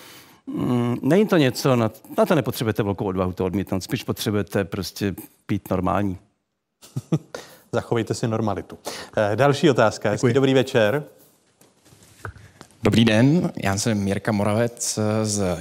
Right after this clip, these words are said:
Speaker 4: gymnázia v Teplicích. Měl bych otázku na pana novináře, jestli jsem se mohl zeptat. Dnešní novináři, myslíte si, že dokážou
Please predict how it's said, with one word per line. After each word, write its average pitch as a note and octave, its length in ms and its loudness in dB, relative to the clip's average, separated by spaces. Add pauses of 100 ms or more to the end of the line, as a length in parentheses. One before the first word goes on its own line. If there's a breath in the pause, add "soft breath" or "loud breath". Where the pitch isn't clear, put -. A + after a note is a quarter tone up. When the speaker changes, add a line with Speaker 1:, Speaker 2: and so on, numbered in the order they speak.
Speaker 4:
gymnázia A2 520 2
v - 80 -8
Teplicích. G#2 580 -4
Měl A2+ 180 2
bych D3+ 180 -2
otázku A#2 520 0
na C3+ 100 2
pana - 220 2
novináře, F#2+ 680 2
jestli G2 280 -2
jsem A2 140 -2
se A#2 100 -2
mohl A#2 220 0
zeptat. A#2 460 -2 (680 loud breath)
Dnešní F3+ 420 4
novináři, C3+ 600 2 (120)
myslíte B2 380 0
si, C#3+ 340 2
že C3+ 420 4 (100)
dokážou D3+ 840 2